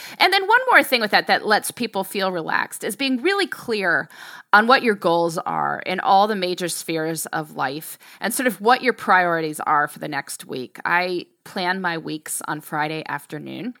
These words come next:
looking at the week ahead and say, "Well, what are my top professional priorities?" Maybe just, like, three or four of those. My top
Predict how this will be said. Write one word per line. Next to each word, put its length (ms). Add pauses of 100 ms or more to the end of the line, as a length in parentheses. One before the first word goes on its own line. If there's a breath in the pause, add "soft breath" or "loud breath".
(240 soft breath)
looking 300
at 80
the 80
week 200
ahead 280
and 100
say, 80
"Well, 140
what 120
are 60
my 140
top 340
professional 500
priorities?" 640
Maybe 220
just, 180
like, 200
three 200
or 60
four 240
of 100
those. 360 (420)
My 160
top 420